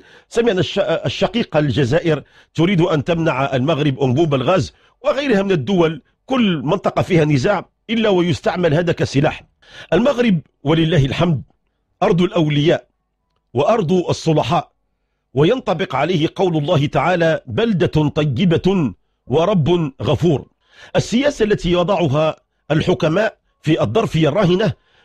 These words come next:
ما يسمى باستثمار الطاقات المتجددة والنظيفة، وما أكثرها في بلادنا.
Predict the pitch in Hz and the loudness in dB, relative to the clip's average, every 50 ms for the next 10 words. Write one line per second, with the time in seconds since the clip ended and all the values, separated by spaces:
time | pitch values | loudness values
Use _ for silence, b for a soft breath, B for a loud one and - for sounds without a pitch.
0 | _ _ 220 269 285 240 190 - - 214 214 202 185 175 156 135 160 143 - - | _ _ -2 -2 0 0 0 0 0 -2 -2 0 0 0 0 0 0 -2 0 -2
1 | 170 - 139 165 185 196 196 185 - _ - - - - 170 151 - - 190 196 | -4 -2 0 0 2 2 0 -2 -4 _ -6 -6 -2 -2 -4 -4 -2 0 0 0
2 | 196 190 - _ 180 175 170 165 160 165 156 - 160 139 - - - - 123 214 | 0 -2 -4 _ -4 -2 0 0 0 0 0 0 -2 0 0 0 -2 0 -2 0
3 | 220 254 208 135 b b b b b _ 120 143 190 208 180 151 151 156 120 - | 0 0 -2 -4 b b b b b _ 0 0 2 2 2 2 2 0 0 0
4 | 247 226 - 226 233 147 - b b b b b 101 107 151 214 233 220 208 190 | -2 -2 0 0 -2 -2 -2 b b b b b -2 0 0 0 2 0 -2 0
5 | 160 202 196 - - - 226 233 233 185 208 208 - - 214 165 185 196 190 190 | 0 -2 -4 -4 -6 -4 -2 -2 0 0 0 -2 0 0 0 0 2 2 2 2
6 | 151 135 135 104 - | 2 2 0 -2 -2